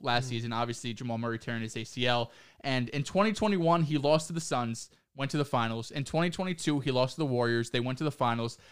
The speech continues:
Speaker 1: I can't look at the team Jokic was on and say, "You know what? He's underperforming. It's bullshit that he's not getting here. He can't be M V P." Those teams are better.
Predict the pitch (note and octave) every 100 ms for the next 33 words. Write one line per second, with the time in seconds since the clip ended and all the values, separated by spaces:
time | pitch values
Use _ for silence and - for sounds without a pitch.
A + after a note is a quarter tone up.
0 | - _ - B3 - A3+ F#3 E3+ C3 A#2+
1 | C#3+ C3 B2 C#3 C#3 - A#2+ B2+ A#2+ B2+
2 | A#2+ C#3 A#2+ C3 E3 E3+ E3 - - -
3 | G3 E3+ D3+ C#3+ B2+ - C3+ C3 B2+ -
4 | - D3+ - E3 F3 E3+ D3 C#3+ D3 C#3
5 | C#3+ C3 C3+ B2+ C3 A#2+ F3+ F#3+ E3+ D3
6 | D3+ C#3 C3+ - D3 C#3 - - C#4 -
7 | C#4 G3+ C#3 B2+ C3+ G#2+